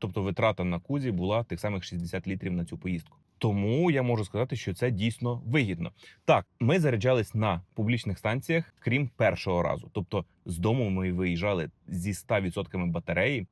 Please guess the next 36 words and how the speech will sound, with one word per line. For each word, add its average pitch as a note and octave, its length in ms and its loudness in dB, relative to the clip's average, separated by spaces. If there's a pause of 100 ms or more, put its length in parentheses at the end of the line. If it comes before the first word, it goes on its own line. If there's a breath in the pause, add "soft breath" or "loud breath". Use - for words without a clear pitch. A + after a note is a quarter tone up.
котрі A#2 340 -2
ми A2 260 0
зарядили G2+ 560 0 (380)
від F#2+ 120 0
розетки. F2+ 560 0
Через G2 300 -2
це C#3+ 140 2
ми C3 140 0
мали A2 400 2 (340)
певний A2 300 2
запас. F#2+ 420 0
Тому B2+ 180 -2
що A#2+ 120 -2
я G#2+ 40 0
порахував, C#3+ 380 0
що A#2 120 -2
ми A2+ 80 2
витратили G#2 440 -2
на G2 100 -2
цю G#2 120 -6
дорогу B2+ 320 0
приблизно C3 500 -2 (160 soft breath)
сто - 200 -4
шістдесят G#2 500 -2 (360 soft breath)
відсотків F#2 520 -4
ємності A2 460 0
батареї. F2+ 380 0
Тобто A2 320 -6
це B2+ 120 -2
десь A2 160 -2
приблизно G2+ 420 -2
сто - 160 -8
тридцять, A2+ 320 -6
сто - 140 -10
сорок G#2+ 260 -4
кіловат. F#2+ 360 -2